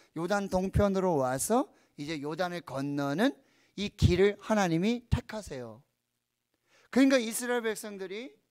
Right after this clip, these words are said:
원망을 하게 되죠. 이 길이 왜 이런 길을 가야 되냐?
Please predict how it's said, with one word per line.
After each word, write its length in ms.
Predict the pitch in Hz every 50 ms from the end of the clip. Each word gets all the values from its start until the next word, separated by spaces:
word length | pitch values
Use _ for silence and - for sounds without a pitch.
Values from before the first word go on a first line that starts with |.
| _
원망을 600 | _ 190 175 180 185 180 180 175 165 156 156 147 143
하게 200 | 131 123 120 113
되죠. 300 | 113 110 104 _ _ _ _ _ _ _ _ _ _ _ _ _ _ _ _ _ _ _ _ _ _ _ _ _ _ _ _ _
이 140 | 190 240 262
길이 360 | - - - 196 185 208 202
왜 520 | 170 143 147 156 160 156 160 151 151 147 - _ _
이런 340 | - - 147 143 151 143 139
길을 280 | - - 151 127 135 127
가야 260 | - - 120 113 113
되냐? 380 | 110 - 110 117 120 120 127